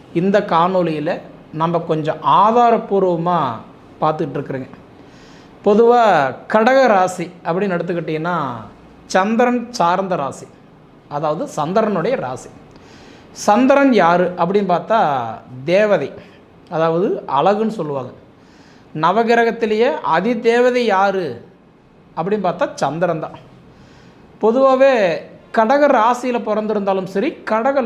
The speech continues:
லக்னத்துல பிறந்திருந்தாலும் சரி, அவங்கெல்லாம் பாருங்க நிச்சயமா அழகா இருப்பாங்க, கலைமுகமா இருப்பாங்க, கருப்பா இருந்தா கூட கலைமுகமா இருப்பாங்க. ஏன்னா நீங்க இந்த கடக ராசியில பிறந்தவங்கெல்லாம் பார்த்தீங்க அப்படின்னா, பொதுவா ஒவ்வொரு விஷயத்தை பத்தி நீங்க நினைக்கும் போது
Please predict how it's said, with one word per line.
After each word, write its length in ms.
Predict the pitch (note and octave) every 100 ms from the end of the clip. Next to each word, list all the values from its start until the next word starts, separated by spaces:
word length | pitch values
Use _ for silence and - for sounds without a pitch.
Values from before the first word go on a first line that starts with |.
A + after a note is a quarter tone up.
| G3
லக்னத்துல 520 | G3 A3 D#4+ D#4+ D4+ C#4 B3
பிறந்திருந்தாலும் 600 | A3 G#3 F#3+ E3+ F3 F3
சரி, 160 | C#3 A#2 - - _ -
அவங்கெல்லாம் 400 | F3+ G3 G#3 A3+
பாருங்க 260 | F3+ D#3+ C#3 D3
நிச்சயமா 340 | F3+ A3+ A3 F#3+
அழகா 280 | D3 D#3 E3+ F3
இருப்பாங்க, 280 | - C3 A#2+ - - - - - - - -
கலைமுகமா 540 | F#3 A#3+ C4+ A#3 A3+ A3
இருப்பாங்க, 300 | D3+ C#3 B2 - -
கருப்பா 320 | F3 G3 A#3
இருந்தா 180 | A3+ G#3+
கூட 100 | B3+ -
கலைமுகமா 500 | F#3 G#3 A#3 A3 G3+ E3+
இருப்பாங்க. 260 | C3+ A#2+ - - - - - - - - - - D#3+
ஏன்னா 140 | F3 F#3
நீங்க 160 | F#3+ F#3
இந்த 120 | E3+ F3
கடக 240 | G3 B3 C4
ராசியில 280 | A3+ A3 G#3
பிறந்தவங்கெல்லாம் 520 | G3+ G3+ G3 G3 G#3+ F#3
பார்த்தீங்க 280 | F3+ F3+ E3+
அப்படின்னா, 340 | E3+ E3+ F#3+ C#3+ F3 - - - - - - -
பொதுவா 340 | F#3+ A#3+ C4 C4 F3+ F#3+
ஒவ்வொரு 340 | A3+ C#4+ C4+ A#3+
விஷயத்தை 400 | A#3 C4+ C4+ B3+ A3
பத்தி 180 | A#3 B3+ A#3+
நீங்க 140 | G#3+ F3+
நினைக்கும் 380 | F#3+ G#3 A3 F#3
போது 200 | F#3